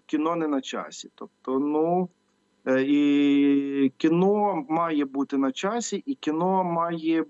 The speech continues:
бути, ну, хоча б не з тим фінансуванням, яким було. Тому що, якщо зараз викинути всю культуру і, і репрезентацію країни за кордоном, ну, через два-три роки війни, ну,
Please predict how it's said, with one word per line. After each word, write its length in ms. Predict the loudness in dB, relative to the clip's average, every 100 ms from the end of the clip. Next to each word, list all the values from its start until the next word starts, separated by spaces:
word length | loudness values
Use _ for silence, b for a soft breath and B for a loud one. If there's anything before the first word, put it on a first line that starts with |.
| -4
бути, 460 | -2 -2 0 0
ну, 180 | 2 0 -2
хоча 300 | -4 -2 -2
б 40 |
не 140 | -2 -2
з 80 | -2
тим 160 | -2
фінансуванням, 640 | 0 -2 -2 -2 0 2 0
яким 320 | 0 0 2
було. 340 | 0 0 -2 -2
Тому 240 | 0 0
що, 460 | -2 -6 0 2 2
якщо 340 | 0 -2 -2
зараз 280 | -2 -4 -6
викинути 360 | -6 -2 -2 -4
всю 240 | -4 -6
культуру 600 | -2 -4 -2 0 2 2 2
і, 320 | 2 0 2
і 380 | 4 4 4 2
репрезентацію 720 | 0 -2 0 0 -4 -4 -6
країни 360 | -2 0 0 -2
за 120 | -2
кордоном, 640 | -4 -2 -2 0 -2 0
ну, 280 | 0 0 -2 B B B B -6
через 320 | -2 0 -2
два-три 420 | -4 -4 -2 -2
роки 280 | -2 -2 -2
війни, 340 | 0 0 0
ну, 280 | 0 0